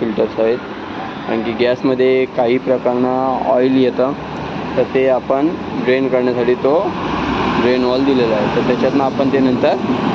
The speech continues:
ऑइल ड्रेन करून जे ऑइल असेल ते काढून टाकणार. बाकी इथं राहिलं ब्रेकडाऊन्समध्ये काही कुठून लिकेज असेल किंवा वॉल पास असेल तर आपण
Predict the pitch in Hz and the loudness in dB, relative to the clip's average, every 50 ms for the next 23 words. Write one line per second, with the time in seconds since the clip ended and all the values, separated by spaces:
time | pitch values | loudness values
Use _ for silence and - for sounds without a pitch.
0 | - - 120 123 127 139 139 127 135 139 135 135 120 135 135 139 151 175 - 147 | 0 0 2 2 2 0 0 0 0 2 2 2 2 2 2 2 2 2 0 0
1 | 117 - 120 131 135 135 131 131 131 135 131 - - 156 170 330 - - - - | 0 0 2 2 2 2 2 2 2 0 0 2 2 2 2 2 0 0 0 -2
2 | - - - - 160 156 160 139 131 123 120 110 110 - - - - - - - | -2 -2 0 0 0 2 2 2 2 0 0 0 -2 -2 -4 -4 -4 -4 -6 -6
3 | - - - - - - - - - - - - - - - - - - 127 127 | -6 -4 -4 -4 -4 -4 -4 -4 -4 -4 -6 -4 -6 -6 -6 -4 -2 0 0 0
4 | 127 - 147 147 143 127 - 147 139 135 135 139 147 139 131 131 131 131 127 123 | 0 -2 -2 -4 -2 0 0 2 2 2 2 2 2 0 2 2 2 2 2 0
5 | 139 139 143 131 - 143 139 135 139 139 139 139 135 139 - - 117 139 139 143 | 0 0 0 0 0 0 2 2 2 2 2 2 0 0 -2 0 2 2 4 4
6 | 143 143 135 131 139 147 - - - - - - - 135 123 143 139 135 131 127 | 4 2 2 0 -2 -4 -6 -8 -8 -6 -6 -2 -2 0 2 4 4 4 4 2
7 | 127 - 143 135 131 131 131 127 - 143 131 131 127 127 131 135 143 - - - | 2 2 0 0 2 2 0 0 0 0 2 2 2 0 0 -2 -4 -4 -6 -6
8 | - - - - - - - 143 135 131 127 123 120 127 131 135 135 127 - 139 | -6 -6 -6 -6 -6 -2 0 2 2 4 2 2 2 2 2 2 0 -2 -2 -2
9 | 131 131 - - 127 120 - 139 131 127 127 123 123 127 - - - - - - | -2 0 -2 -2 -2 0 0 2 2 2 2 2 0 -2 -4 -6 -6 -6 -6 -8
10 | - - - - - - - - - - - - - - - - - - - - | -8 -6 -6 -8 -8 -8 -8 -8 -8 -8 -8 -8 -8 -8 -8 -8 -8 -8 -8 -4
11 | - 131 123 113 - 135 131 | -2 -2 -2 0 -2 -2 -2